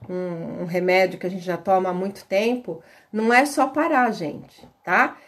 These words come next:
Eu não tô aqui recomendando que vocês não tomem mais. Precisa fazer desmame, precisa ter outras coisas que vão suprir você por um tempo, por exemplo, uma alimentação,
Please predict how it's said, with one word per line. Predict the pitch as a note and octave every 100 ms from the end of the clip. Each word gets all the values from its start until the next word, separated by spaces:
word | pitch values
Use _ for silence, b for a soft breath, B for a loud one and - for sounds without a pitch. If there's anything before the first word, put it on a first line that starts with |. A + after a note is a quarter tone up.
| B
Eu | F3+
não | G3+ A#3+
tô | B3
aqui | B3 C4
recomendando | C4+ D4 D4 C#4 A#3+ G#3+ A3 B3+
que | C4+
vocês | B3+ C#4+ C4 C#4+
não | C#4+ D#4
tomem | D4+ A#3+ B3+ D#4
mais. | G#4+ C4 E3 D#3+ - - b b b
Precisa | - B3+ C4 A#3 A3+
fazer | A3+ G#3 G3
desmame, | A#3 B3 A#3 G#3+ G3+ G3 F#3+ G3 B B -
precisa | C#4 C4+ D4 C#4+ C4
ter | C4 B3
outras | B3+ D#4+ G4 F#4+ D4+ D4+ -
coisas | A3+ G#3+ G3 G3 F#3
que | G#3+
vão | G3 A3 A3+
suprir | A#3 - D4+ D4 - A#3 C#4 D4
você | A#3+ A#3 -
por | F#3+ F#3
um | G3+
tempo, | A3 A3 G#3+ G#3 G#3 F#3+
por | - A#3
exemplo, | A3 G#3 F#3+ E3+ E3+ E3+ b b -
uma | B3+ B3
alimentação, | A3+ A3 G3+ G#3 A#3 A#3 - G3+ F#3+ F#3